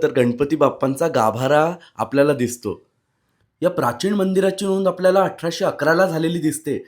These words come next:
पण ही मूर्ती, ही गणपती बाप्पाची सिद्ध असलेली मूर्ती पारावरती त्याही आधी दोनशे वर्षापूर्वीपासनं होती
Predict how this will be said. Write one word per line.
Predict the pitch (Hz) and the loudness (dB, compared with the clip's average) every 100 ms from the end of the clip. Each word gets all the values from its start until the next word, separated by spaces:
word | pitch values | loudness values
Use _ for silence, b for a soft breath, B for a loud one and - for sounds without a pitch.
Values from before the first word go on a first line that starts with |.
| b b - | b b -2
पण | 226 | 2
ही | 208 | 2
मूर्ती, | 220 185 - 190 | 2 0 -2 -6
ही | 196 190 | -4 -2
गणपती | 170 143 143 175 | 0 0 0 0
बाप्पाची | 202 175 165 160 180 | 0 2 0 -2 -6
सिद्ध | - 175 160 | -8 -4 -2
असलेली | 175 175 165 156 | -2 -2 -4 -2
मूर्ती | 151 131 143 185 B B B | -2 -2 -4 -4 B B B
पारावरती | 156 156 185 214 170 190 202 - | 2 4 4 2 -4 -8 -6 0
त्याही | 147 139 226 | 0 2 0
आधी | 196 | 0
दोनशे | 208 190 175 190 | 0 0 0 -2
वर्षापूर्वीपासनं | 165 185 180 165 151 175 151 - 139 | -2 -4 -4 -4 -2 0 -2 -2 -4
होती | 127 143 175 | -4 -6 -10